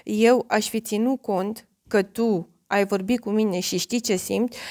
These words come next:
și niciodată nu aș fi dis-, nu aș fi dus discuția în sensul acela, pentru că ți-ai fi dat seama că toate aceste vorbe m-ar răni."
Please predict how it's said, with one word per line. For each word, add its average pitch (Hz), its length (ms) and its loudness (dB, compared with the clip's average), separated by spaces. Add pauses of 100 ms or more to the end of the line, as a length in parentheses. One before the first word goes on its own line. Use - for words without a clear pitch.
și - 160 -6
niciodată 269 640 4
nu 240 200 2
aș 240 240 4
fi 247 180 -2
dis-, 208 280 -6 (160)
nu 247 240 2
aș 220 260 2
fi 208 240 -4
dus 226 200 -2
discuția 220 640 -2
în 202 60 0
sensul 214 400 0
acela, 208 380 4
pentru 320 400 -4
că 269 160 0 (200)
ți-ai 254 180 0
fi 233 140 -6
dat 226 200 2
seama 226 380 0
că 202 500 -2
toate 233 260 2
aceste 196 680 -2 (320)
vorbe 202 720 2
m-ar 220 480 2 (140)
răni." 202 400 -2